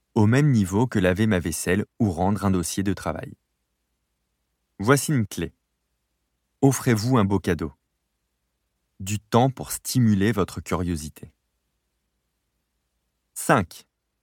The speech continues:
Choisir ou renoncer. En général,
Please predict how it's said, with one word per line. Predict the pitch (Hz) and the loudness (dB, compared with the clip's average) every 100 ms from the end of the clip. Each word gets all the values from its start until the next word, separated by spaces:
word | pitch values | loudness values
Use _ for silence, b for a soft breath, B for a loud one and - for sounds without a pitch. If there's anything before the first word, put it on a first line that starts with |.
| _ _ | _ _
Choisir | - - 156 147 113 135 147 - _ _ | -10 0 4 4 2 0 0 -6 _ _
ou | 107 | -4
renoncer. | 92 139 151 131 - 78 _ _ _ _ _ _ _ _ _ _ _ _ _ _ _ _ _ - | 2 2 2 -2 -6 -10 _ _ _ _ _ _ _ _ _ _ _ _ _ _ _ _ _ -2
En | |
général, | 107 151 131 95 117 | 2 2 2 2 2